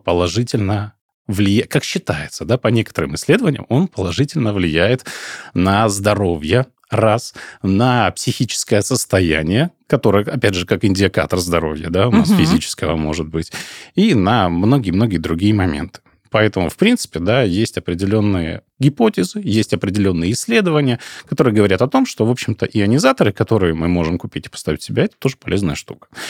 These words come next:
Speaker 1: В конце концов, да, эти ионизаторы, они немножечко очищают воздух за счёт того, что они, э, ионизируя, мелкую, мелкодисперсную пыль они осаждают на поверхности, и, в общем-то, воздух, которым мы дышим, он становится немножко чище.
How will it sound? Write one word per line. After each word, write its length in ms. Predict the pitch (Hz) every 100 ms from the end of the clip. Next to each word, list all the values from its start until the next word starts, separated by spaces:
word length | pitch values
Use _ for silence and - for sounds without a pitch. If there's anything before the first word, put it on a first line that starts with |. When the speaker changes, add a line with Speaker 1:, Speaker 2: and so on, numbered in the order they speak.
| -
Speaker 1:
В 60 | -
конце 400 | - 92 - 170
концов, 520 | 98 87 - 135 240 254
да, 240 | 135 113 156
эти 280 | 120 123 113
ионизаторы, 560 | 90 110 226 254 92
они 220 | 92 117 202
немножечко 520 | 104 135 143 - -
очищают 680 | 87 - - 110 98 85 - -
воздух 580 | 101 156 254 123 95 107
за 120 | 87
счёт 220 | - -
того, 220 | 90 131
что 260 | 160 - 92
они, 400 | 92 98 101 90 80 90
э, 360 | - 90 95 - -
ионизируя, 880 | 101 104 117 131 285 285 131 82 - _ _ -
мелкую, 540 | 143 165 143 - 110 92 98
мелкодисперсную 1120 | 127 123 - 95 120 - 95 - 92 85 82
пыль 260 | - 226 123
они 240 | 95 127
осаждают 500 | 98 - 87 107 85
на 80 | 87
поверхности, 500 | - 190 - - -
и, 40 |
в 40 | 120
общем-то, 380 | - 92 87 82
воздух, 280 | 135 160
которым 320 | - 110 98 85
мы 160 | 87
дышим, 300 | 87 180 -
он 80 | 120
становится 360 | - 92 107 -
немножко 280 | 76 - -
чище. 280 | - -